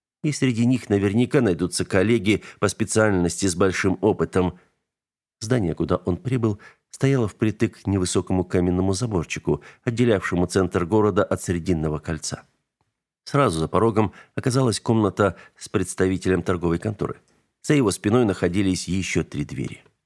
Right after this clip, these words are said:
"А не врёшь?" Тучный мужчина, зевнув, скептически осмотрел молодого человека. "Ранг имеешь или диплом?" "Второй ранг получен в прошлом году". Нил показал металлическую пластину,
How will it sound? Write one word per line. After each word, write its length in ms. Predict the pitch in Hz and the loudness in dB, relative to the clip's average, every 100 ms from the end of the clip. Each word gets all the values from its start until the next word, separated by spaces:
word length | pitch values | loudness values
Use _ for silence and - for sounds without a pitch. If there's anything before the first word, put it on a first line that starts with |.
| _ _ _ _ _ _ _ _ _ - | _ _ _ _ _ _ _ _ _ -2
"А 100 | 87 | 0
не 180 | 87 | 2
врёшь?" 480 | 80 80 104 156 - _ _ _ _ _ | 2 2 2 0 -4 _ _ _ _ _
Тучный 320 | - - 82 | -6 -4 -2
мужчина, 380 | 78 73 107 90 | -2 -2 0 0
зевнув, 460 | 78 87 90 123 - - | 0 0 2 0 -2 -20
скептически 640 | - 127 - 123 87 - | -4 -2 0 -2 -2 -2
осмотрел 500 | 117 104 101 95 95 | -2 0 -2 0 0
молодого 440 | 87 87 90 85 76 | 2 0 0 -2 -4
человека. 500 | - 82 76 - - _ _ _ | -6 -6 -6 -10 -20 _ _ _
"Ранг 400 | 78 90 104 104 | 0 2 2 2
имеешь 420 | 127 131 131 117 | 2 4 2 2
или 140 | 101 85 | 0 0
диплом?" 640 | 73 78 71 90 117 117 _ _ _ _ _ _ _ _ _ - | -2 -4 0 2 2 0 _ _ _ _ _ _ _ _ _ 0
"Второй 300 | 107 127 151 | 2 4 4
ранг 280 | 170 156 | 4 2
получен 380 | - 135 127 98 | 2 2 2 0
в 60 | 87 | 0
прошлом 380 | 107 107 113 95 | 0 0 0 2
году". 320 | 107 92 120 _ _ _ _ _ - | 2 2 -4 _ _ _ _ _ -2
Нил 180 | 87 | -2
показал 380 | 76 - 80 87 | -2 -4 0 0
металлическую 640 | 76 76 82 76 80 87 80 | 0 -2 -2 -2 -4 -2 0
пластину, 520 | 95 - 143 127 | 0 0 2 2